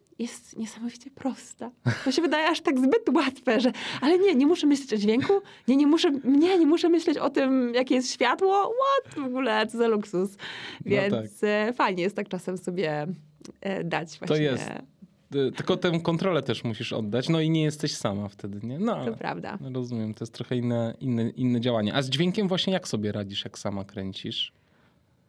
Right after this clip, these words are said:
Speaker 1: Tak jak kamera
Speaker 2: Ma-,
Speaker 1: złapie, tak
Speaker 2: ma-,
Speaker 1: jest.
Speaker 2: aha, y, ale masz jakiś, y, mikrofon dołączony do kamery, rozumiem, nie, nie kamerowy, tylko tego typu jakiś shotgun, tak?
Speaker 1: No tak, tak,
Speaker 2: Mhm.
Speaker 1: od Sony,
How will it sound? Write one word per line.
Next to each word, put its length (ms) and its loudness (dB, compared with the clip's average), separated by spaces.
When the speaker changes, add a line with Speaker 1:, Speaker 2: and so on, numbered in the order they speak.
Speaker 1:
Tak 240 -2
jak 160 -2
kamera 380 0
Speaker 2:
Ma-, 40 2
Speaker 1:
złapie, 320 2
tak 180 0
Speaker 2:
ma-, 80 0
Speaker 1:
jest. 260 2
Speaker 2:
aha, 160 2
y, 320 2
ale 100 4
masz 280 2
jakiś, 440 0
y, 320 2
mikrofon 480 0
dołączony 500 0
do 100 0
kamery, 460 2
rozumiem, 340 2
nie, 220 2
nie 160 2
kamerowy, 540 0
tylko 600 -2
tego 220 0
typu 320 -8
jakiś 320 -6
shotgun, 460 -4
tak? 200 -2
Speaker 1:
No 360 2
tak, 260 0
tak, 300 -8
Speaker 2:
Mhm. 300 0
Speaker 1:
od 100 -6
Sony, 380 -6